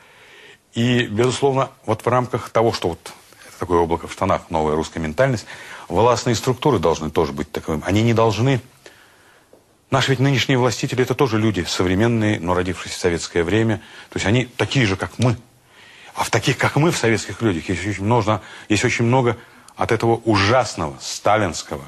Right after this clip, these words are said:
от этого ужасно несвободного и трусливого, и наглого. Но есть и много очень хорошего, безусловно. А они такие же люди, как мы. Главное, вот перемена, мы должны уйти от этого, знаете, или, или, если мы не с нами, там, мы против вас,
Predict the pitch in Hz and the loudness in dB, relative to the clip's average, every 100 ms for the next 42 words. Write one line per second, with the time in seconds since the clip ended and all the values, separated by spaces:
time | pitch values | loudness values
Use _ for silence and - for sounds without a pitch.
0 | - - 107 110 104 - - - - 101 | -8 -2 0 2 2 0 -18 -20 -6 0
1 | 95 117 - 120 123 - 107 92 104 123 | 2 2 2 2 2 2 0 4 4 4
2 | 90 76 71 - - - - - 127 120 | 0 -4 -6 -10 -20 -20 -14 -2 0 2
3 | 117 - 87 71 65 78 120 117 85 71 | 0 0 -2 -2 -2 2 2 4 2 0
4 | 73 65 - - 107 123 131 139 147 151 | -6 -6 -12 -6 0 0 2 2 2 0
5 | - 208 208 85 80 117 - 113 76 - | 0 0 0 -2 -2 0 2 0 -2 -10
6 | - - 95 101 107 127 110 120 113 139 | -12 -2 0 0 -2 -2 0 0 0 0
7 | 143 - - - - 85 139 165 160 160 | -2 -4 -14 -18 -6 2 4 4 4 2
8 | 147 139 - _ - _ _ _ _ - | 0 -4 -18 _ -20 _ _ _ _ -4
9 | 143 - 147 139 143 139 131 123 - - | -4 -2 0 2 2 2 0 -4 -12 -4
10 | - 151 131 143 - 139 120 - 170 - | 0 2 0 -2 -2 -2 -2 -4 -6 -2
11 | 117 - 143 127 107 113 147 110 95 - | -2 2 2 2 2 2 0 -2 -8 -10
12 | - 196 202 107 76 - _ _ 127 139 | -6 0 2 2 -2 -8 _ _ 0 2
13 | 135 123 113 - _ - 95 160 - 151 | 4 0 -2 -16 _ -6 2 2 2 0
14 | 151 151 143 - 165 143 78 78 76 78 | 2 2 0 0 0 0 -2 -4 -4 -2
15 | 73 - - - 123 110 | 0 2 2 0 -2 -4